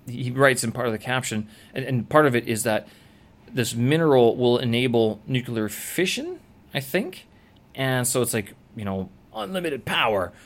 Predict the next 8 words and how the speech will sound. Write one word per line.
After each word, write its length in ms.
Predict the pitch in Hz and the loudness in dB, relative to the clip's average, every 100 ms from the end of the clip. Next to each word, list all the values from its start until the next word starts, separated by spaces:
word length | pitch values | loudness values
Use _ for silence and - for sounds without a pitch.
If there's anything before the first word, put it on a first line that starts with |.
| - | -12
China's 400 | - 190 170 139 123 - - - - | 0 2 2 0 -2 -10 -20 -18 -4
racing 520 | 156 190 156 156 147 | 2 2 2 0 0
ahead 180 | 156 147 | 0 0
in 80 | |
terms 280 | 135 165 143 | 0 0 0
of 140 | 120 - - - | -2 -4 -16 -10
power 280 | - 185 139 | 0 2 2
development. 580 | 123 151 175 131 107 | 2 4 4 4 0